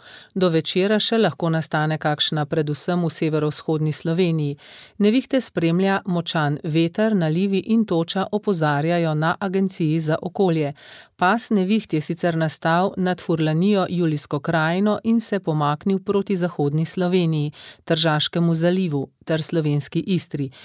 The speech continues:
Možno je zastajanje padavinske vode in naraščanje hudourniških vodotokov. Začetek zbiranja podpisov pod zahtevo za razpis naknadnega zakonodajnega referenduma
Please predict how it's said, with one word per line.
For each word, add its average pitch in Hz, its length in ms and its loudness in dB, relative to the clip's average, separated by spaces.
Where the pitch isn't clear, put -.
Možno 170 480 2
je 214 320 2
zastajanje 170 800 0
padavinske 151 640 0
vode 151 440 0
in 233 200 2
naraščanje 180 720 0
hudourniških 175 1040 -2
vodotokov. 156 680 0
Začetek 214 520 0
zbiranja 185 600 2
podpisov 175 800 -2
pod 151 240 -2
zahtevo 165 580 0
za 151 140 0
razpis 156 480 -4
naknadnega 165 720 0
zakonodajnega 156 840 0
referenduma 160 760 0